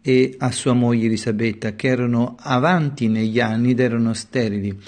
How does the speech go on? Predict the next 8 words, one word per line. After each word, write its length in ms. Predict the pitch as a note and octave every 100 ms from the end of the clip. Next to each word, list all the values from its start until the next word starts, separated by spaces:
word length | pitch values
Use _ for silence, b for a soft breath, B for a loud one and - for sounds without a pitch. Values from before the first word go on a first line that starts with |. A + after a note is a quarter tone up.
| B B B
Il 100 | C3+
sacerdote 560 | C#3 C#3 C#3+ C#3+ C3 B2
Zaccaria 440 | C3 B2 C3+ C#3+
si 120 | C#3
trova 340 | A#2 C3 C3 A#2+
ad 60 |
officiare 680 | B2 A#2 C3+ B2+ E3 C#3 A#2
appunto 720 | A2+ - C#3 B2 A2 A#2 G2+